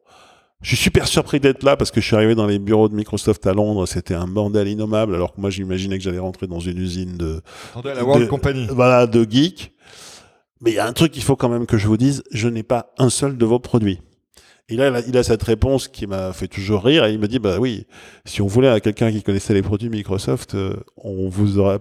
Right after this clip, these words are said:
Speaker 1: <laughs> c'est, c'est pour ça qu'on veut vous embaucher. »
Speaker 2: Putain, mais c'est très, c'est très marrant, euh, Alexandre, parce que moi, quand j'ai été recruté, pareil, j'arrive de dernier entretien devant le président de Microsoft France, et je lui dis, « Écoutez, euh,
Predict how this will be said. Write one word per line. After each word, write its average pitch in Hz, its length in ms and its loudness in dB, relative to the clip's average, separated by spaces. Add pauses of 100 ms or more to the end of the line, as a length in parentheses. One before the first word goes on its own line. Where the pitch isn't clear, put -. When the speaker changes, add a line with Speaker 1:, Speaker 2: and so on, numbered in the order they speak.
(160)
Speaker 1:
<laughs> 147 460 0
c'est, - 240 0 (200)
c'est 156 120 2
pour 151 160 4
ça - 140 0
qu'on 135 120 0
veut 131 140 6
vous 120 240 2
embaucher. » 110 340 0
Speaker 2:
Putain, 165 80 -4
mais 147 80 -4
c'est - 140 -2
très, - 200 -2 (120)
c'est - 160 -2
très - 160 -2
marrant, 175 460 2
euh, 143 260 2
Alexandre, 143 320 0
parce 151 100 -10
que 120 180 0
moi, 147 120 -2
quand 139 180 -2
j'ai 123 160 -2
été 135 220 0
recruté, 139 420 0
pareil, 127 340 2
j'arrive 107 300 0
de 104 420 2
dernier 117 240 2
entretien 123 460 -2
devant 101 160 -4
le 98 60 -4
président 110 400 -6
de 110 40 -12
Microsoft 101 380 -8
France, 160 200 -8
et 117 40 -4
je 95 60 -6
lui 120 80 -6
dis, « 156 80 -4
Écoutez, 170 400 0
euh, 117 340 -2